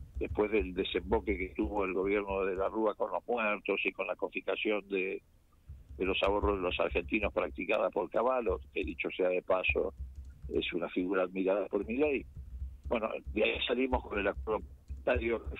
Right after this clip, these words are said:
fundamentalmente es de Alfonsín y de Dualde. Y Kirchner, cuando asume la responsabilidad de gobernar, tanto él como Cristina, ponen en marcha lo que se llamó la transversalidad o la concertación.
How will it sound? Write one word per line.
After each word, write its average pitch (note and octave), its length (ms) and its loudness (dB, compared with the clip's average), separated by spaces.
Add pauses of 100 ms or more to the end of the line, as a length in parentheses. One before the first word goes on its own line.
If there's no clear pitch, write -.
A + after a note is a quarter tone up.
fundamentalmente G#2 960 0 (540)
es - 120 0
de F#2 320 -2
Alfonsín F#2+ 460 -4
y F2+ 80 2
de E2+ 140 -4
Dualde. E2+ 480 -2 (1400)
Y D#3+ 140 0
Kirchner, D#3+ 560 2
cuando A2 320 2
asume C#3+ 380 2
la F#2+ 800 2
responsabilidad F#2+ 580 0
de B2 60 2
gobernar, G#2+ 640 2 (260)
tanto G#2 360 2
él A2 140 0
como G2 380 0
Cristina, F#2 640 -2 (640)
ponen E3+ 280 2
en D#3+ 100 2
marcha E3+ 280 2
lo C#3 120 4
que A2+ 100 0
se A2 120 -2
llamó A#2+ 260 2
la C#3 120 4
transversalidad A2 760 2
o B2+ 80 4
la G#2+ 100 4
concertación. A#2 720 0